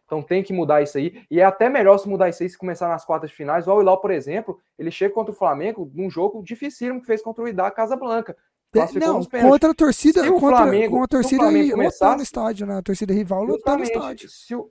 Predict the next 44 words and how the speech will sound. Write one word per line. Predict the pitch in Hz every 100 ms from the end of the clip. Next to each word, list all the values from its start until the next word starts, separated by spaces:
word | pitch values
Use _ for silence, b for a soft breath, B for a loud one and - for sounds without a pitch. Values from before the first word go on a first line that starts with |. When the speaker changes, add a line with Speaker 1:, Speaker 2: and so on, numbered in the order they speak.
| _
Speaker 1:
se | -
o | 269
Flamengo | 269 226 214
começasse | 196 165 156 151
nas | 151 -
quartas | 147 139
de | -
finais, | 147 220
poderia | 214 202 208 214
até | 208 220
tá | 233
mais | 226 226
encorpado | 233 247 - 208 208
pra |
semifinal. | 220 208 208 262 208 208 b b
Então | - 220
tem | 240
que | 247
mudar | 240 240 190 135
isso, | 196 190
na | 180
minha |
opinião, | 185 180 180
o |
sul-americano, | 175 175 175 170 160
o |
único | 233 254
que | -
tá | 208
merecendo | 202 175 180 165
ele | 160
é |
o, | 170
é | 165 170
o |
europeu, | 175 156 143 165
porque | -
obviamente | 147 147 135 131 151
o | 139
europeu, | 131 143
a | 139
dominância | 143 143 135 139
é | 131
gigantesca. | 170 180 135 151 -